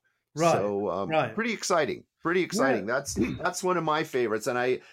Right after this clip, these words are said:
Speaker 2: and, and it's made like a Boulder. I mean, they
Speaker 1: Mm-hmm.
Speaker 2: probably, those amplifiers are so big. This case is so little, I wouldn't be surprised if they just take the chunks left over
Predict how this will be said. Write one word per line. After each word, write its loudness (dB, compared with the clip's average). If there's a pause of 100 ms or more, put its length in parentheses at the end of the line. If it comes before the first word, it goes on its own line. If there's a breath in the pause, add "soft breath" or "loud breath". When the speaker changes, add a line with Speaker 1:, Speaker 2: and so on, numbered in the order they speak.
(240 loud breath)
Speaker 2:
and, 0
and 0
it's -2
made 4
like 2
a 2
Boulder. 2
I 2
mean, 0
they 2
Speaker 1:
Mm-hmm. -2
Speaker 2:
probably, 0
those 0
amplifiers 0
are -2
so 0
big. -2 (380 soft breath)
This -4
case 0
is -2
so 2
little, 2
I 4
wouldn't 0
be 0
surprised -2
if -4
they -2
just -4
take -4
the -2
chunks -4
left -2
over 0